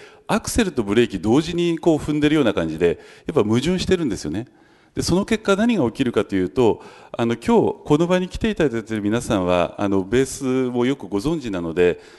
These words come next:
いいんですけど、一般の方に明るい話とむず-、厳しい話同時にすると、なんとなく分かったような分かんないようなって言って、困惑されちゃうっていう場面が結構あります。で、どうやって伝えたら、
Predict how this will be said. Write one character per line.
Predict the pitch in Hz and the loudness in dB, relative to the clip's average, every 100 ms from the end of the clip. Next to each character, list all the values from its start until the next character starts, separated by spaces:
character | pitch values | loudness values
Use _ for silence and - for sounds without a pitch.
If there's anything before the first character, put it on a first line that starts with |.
| - - | -18 -6
い | 123 | -4
い | |
ん | |
で | 104 | -4
す | - | -4
け | 98 | -2
ど、 | 95 90 - | 0 0 -2
一 | 135 - - | -6 -4 0
般 | 226 | 0
の | 220 226 | 0 0
方 | 214 196 | 0 0
に | 156 160 110 - - _ _ - | 2 2 0 -6 -20 _ _ -6
明 | 120 190 | -2 0
る | 202 | 2
い | 202 | 0
話 | 190 196 190 | 0 -4 -2
と | 135 | -2
む | 110 | -2
ず-、 | 107 - _ _ | -6 -8 _ _
厳 | - 135 151 | -10 -6 -2
し | 170 | 0
い | |
話 | 139 107 87 | 0 -2 -2
同 | 101 | -4
時 | 104 | -4
に | 107 | -4
す | 110 | -4
る | |
と、 | 107 95 - - - - | 2 2 2 -16 -20 -4
な | 127 202 | 2 2
ん | 226 | 2
と | 240 | 0
な | 233 | -2
く | 190 | 0
分 | 165 - | -2 -2
か | 190 | -4
っ | - | 0
た | 175 | 0
よ | 156 | 4
う | |
な | 117 | 4
分 | 113 | 2
か | 165 | 0
ん | 160 | -2
な | 143 | -2
い | 107 | 0
よ | 98 | 0
う | 90 | 2
な | 120 | -2
っ | |
て | 131 101 | -4 -12
言 | |
っ | - | -8
て、 | - 92 - - - _ - | 0 0 0 -10 -20 _ -4
困 | 180 180 | 0 2
惑 | 180 - | 0 -2
さ | 175 | -2
れ | 156 | -2
ち | - | 0
ゃ | 147 | -2
う | 143 | -2
っ | |
て | - 131 | -2 0
い | |
う | 123 | 2
場 | 127 | 2
面 | 107 78 | 2 -2
が | 76 | -4
結 | 95 85 | -4 -4
構 | 80 73 | -4 -6
あ | |
り | 71 | -6
ま | 76 | -10
す。 | - - _ _ - - - - | -12 -18 _ _ -20 -20 -20 -8
で、 | 117 113 | 0 2
ど | 120 190 | 4 4
う | 262 | 4
や | 202 | 2
っ | |
て | - 120 | -2 -6
伝 | - 151 135 | -2 0 0
え | |
た | 139 120 | 0 0
ら、 | 117 104 80 | 2 0 -2